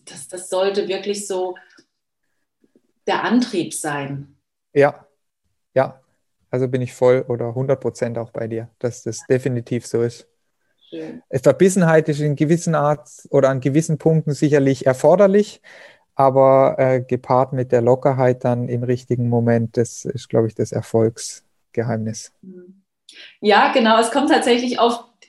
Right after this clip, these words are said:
Speaker 1: die Art der Verbissenheit an. Aber das will ich jetzt nicht weiter zerlegen, aber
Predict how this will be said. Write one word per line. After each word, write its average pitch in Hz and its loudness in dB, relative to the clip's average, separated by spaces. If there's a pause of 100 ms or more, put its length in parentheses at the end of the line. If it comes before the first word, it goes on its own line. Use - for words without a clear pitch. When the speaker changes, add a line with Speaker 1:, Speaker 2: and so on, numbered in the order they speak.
Speaker 1:
die 226 -2
Art 285 2
der 202 6
Verbissenheit 202 2
an. 180 4
Aber 208 2 (140)
das 247 2
will 254 4
ich 285 2
jetzt 254 0
nicht 240 4
weiter 226 4
zerlegen, 233 0
aber 208 -4